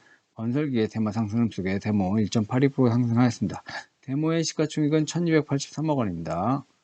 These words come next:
천이백삼십오억 원입니다. 다음은 우리 산업이고요. 예, 팔조 원 규모 오만 그린수소 프렌트 수주 및 신재생에너지 시장 확대, 예,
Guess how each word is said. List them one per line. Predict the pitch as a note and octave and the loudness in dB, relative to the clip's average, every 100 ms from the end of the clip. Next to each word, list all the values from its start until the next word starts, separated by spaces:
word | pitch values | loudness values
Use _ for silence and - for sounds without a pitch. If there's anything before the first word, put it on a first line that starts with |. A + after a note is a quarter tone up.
| _ _ _ _ | _ _ _ _
천이백삼십오억 | - C#3 C#3+ C3 B2 C3 C3+ C#3 - B2 C#3 | -16 -8 -6 -4 -4 -4 -4 -6 -2 2 4
원입니다. | A#2 F2 E2 D#2+ E2+ C3 D#3 - _ _ _ _ | 2 -2 -4 -2 2 2 2 -4 _ _ _ _
다음은 | G2 G2 A#2+ D3+ - - _ _ _ _ _ - _ _ _ | -10 -6 -2 -2 -4 -12 _ _ _ _ _ -20 _ _ _
우리 | B2 D3 | -2 0
산업이고요. | D3+ D3+ C3+ G#2 F#2 F2+ G2+ D3+ D#3+ - _ _ _ - | 2 4 2 2 -2 -2 2 2 0 -6 _ _ _ -18
예, | F#2+ | -10
팔조 | D3+ E3 - F#3 | -6 -6 0 2
원 | F#3 C3 | 2 2
규모 | A2 F#2+ G2 C3+ A2+ | 2 2 2 2 4
오만 | A2 B2+ C3 B2+ | 6 8 8 6
그린수소 | B2 C3+ C3 - G2 | 6 6 6 4 2
프렌트 | G2+ C#3 C3 C3 C3 | 4 4 4 4 -2
수주 | C#3+ B2 | -2 0
및 | F#2+ G2+ C3 - _ _ | 4 4 4 2 _ _
신재생에너지 | - E3+ F3 D3 C3+ C3+ D3 B2+ B2 A2 A#2+ C#3 C3+ | -16 -8 -6 -2 0 2 2 4 4 4 4 4 4
시장 | - D3+ C#3 | 0 2 2
확대, | C3 - F2+ F2+ C3 C#3+ - _ _ _ _ _ | 0 -2 -4 0 0 0 -4 _ _ _ _ _
예, | _ | _